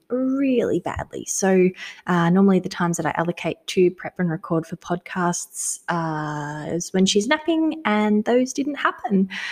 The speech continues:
Um, but I guess that's the journey of parenthood and trying to squish everything <laughs> all in, is that sometimes it's gonna go to plan and other times it's not. So, um, with this podcast, I was aiming to do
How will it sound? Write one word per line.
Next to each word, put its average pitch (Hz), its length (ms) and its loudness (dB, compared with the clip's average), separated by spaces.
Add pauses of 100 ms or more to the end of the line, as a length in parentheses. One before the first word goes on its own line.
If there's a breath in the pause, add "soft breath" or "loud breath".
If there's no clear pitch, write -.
(200 loud breath)
Um, 202 640 6 (220)
but - 220 2
I 208 80 0
guess 208 220 -4
that's 208 260 -6
the 214 100 0
journey 208 380 4
of 202 100 -2
parenthood 214 400 0
and 202 160 4
trying 202 260 2
to 202 260 2
squish - 420 0
everything 196 480 -2
<laughs> - 60 0
all 214 120 4
in, 269 280 2
is 220 200 -6
that 196 240 -4 (280 loud breath)
sometimes 196 560 2
it's 196 100 -6
gonna 202 220 2
go 196 140 0
to 185 80 0
plan 196 500 0
and 185 280 0 (100)
other 185 180 0
times 185 760 2
it's 202 240 0
not. - 300 -6
So, 180 380 2 (480 loud breath)
um, 190 440 6
with 285 160 0
this 359 160 2
podcast, 196 460 0
I 196 80 2
was 196 220 2
aiming 226 280 4
to 214 80 -4
do 185 300 4